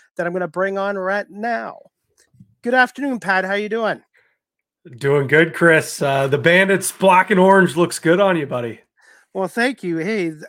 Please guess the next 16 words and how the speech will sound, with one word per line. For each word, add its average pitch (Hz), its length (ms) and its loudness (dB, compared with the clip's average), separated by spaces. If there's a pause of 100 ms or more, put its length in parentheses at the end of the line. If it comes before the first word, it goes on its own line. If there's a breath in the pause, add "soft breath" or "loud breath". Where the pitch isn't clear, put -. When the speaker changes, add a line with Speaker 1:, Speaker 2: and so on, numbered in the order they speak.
(140)
Speaker 1:
hey, 196 240 -6
I, 185 540 -4
I, 170 100 -8
I'm 190 140 -4
also 185 400 -6
a 156 180 -4
huge 180 240 -16
fan 165 380 -10 (240 loud breath)
of 156 160 -10
the 165 140 -8
entire 165 460 -6
league 156 260 -10
as 139 160 -10
well. 151 300 -6
And, 139 220 -12
uh, 143 200 -8